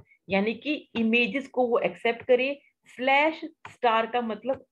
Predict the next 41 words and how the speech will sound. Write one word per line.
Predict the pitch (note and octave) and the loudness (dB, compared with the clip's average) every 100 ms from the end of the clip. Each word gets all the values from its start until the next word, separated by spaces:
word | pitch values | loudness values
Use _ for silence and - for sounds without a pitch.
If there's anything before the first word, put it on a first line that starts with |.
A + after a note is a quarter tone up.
| - | 2
all | G#3+ A3 B3 | 4 6 2
type | A#3 F#3+ F3+ G3+ | 0 -2 -2 -4
of | G3+ G3+ | -6 -6
images, | F#3 F3 D#3+ E3+ D3+ - _ _ | -4 -4 -6 -6 -8 -10 _ _
ये | D#3+ G#3+ | -6 -6
accept | - - - F3 - | -6 -6 -6 -6 -6
करेगा, | D3 C#3+ C#3+ A#2+ - | -8 -8 -10 -12 -10
ठीक | G#3+ G3 | -6 0
है? | E4 F4+ - | 0 0 -12
तो | - - - | -20 -12 -6
ये | A3+ D#4 | 0 2
concept | D#4 B3 A3+ A#3+ G3 | 2 -2 -2 -2 -2
यहाँ | F#3 | -2
पर | E3 F#3 | -2 -2
बताया | F3+ E3+ E3 | 0 0 0
गया | D#3+ D#3+ | 0 -2
है। | D3 - _ | -2 -10 _
अब | A3+ | -2
देखो, | G#3+ C4+ C4+ | 0 0 0
ये | B3+ | 0
बच्चों, | C4 C4 - C4+ | 0 -2 -2 0
मैंने | C4 B3+ | 2 2
यहाँ | A#3+ G3+ | 0 0
पर | G3 A#3+ | -2 -4
ये | |
quotations | A#3+ A#3+ A#3 A3+ B3 A#3+ A#3+ | -2 -4 -2 -4 -4 -6 -2
में | |
लिखा | G#3+ F3+ | -2 -2
है, | G3 | -4
इसके | G3+ A#3 | -4 -2
बाद | A#3+ | -2
मैंने | B3 B3 | 0 -2
एक | B3 | -2
और | C4 | -4
slash | - G#3 A3 G#3+ | -2 0 0 0
लगाया | F3+ D3 D3 | -4 -2 -4
है, | D3 - _ | -6 -12 _
तो | - | -2
ये | C4+ | 0
input | B3+ B3+ B3+ B3+ C#4+ - | 0 2 0 0 -4 0
tag | A#3 A3 | 0 0